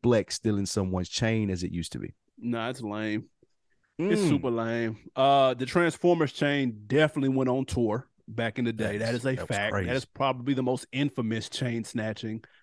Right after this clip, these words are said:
Speaker 2: that I can think of off the top of my head. Um,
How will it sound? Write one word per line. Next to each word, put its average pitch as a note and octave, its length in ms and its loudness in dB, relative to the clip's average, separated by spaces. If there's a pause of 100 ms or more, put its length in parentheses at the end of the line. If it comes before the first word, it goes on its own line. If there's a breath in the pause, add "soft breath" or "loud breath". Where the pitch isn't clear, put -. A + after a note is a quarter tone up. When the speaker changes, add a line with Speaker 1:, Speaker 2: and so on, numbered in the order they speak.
Speaker 2:
that B2+ 100 -2
I B2+ 80 2
can B2 140 -6
think B2+ 200 -2
of B2 80 0
off A2+ 140 -2
the G#2+ 80 -16
top B2 220 -2
of A2 60 -12
my G#2+ 180 -6
head. A2+ 380 -2 (600 soft breath)
Um, E3+ 420 4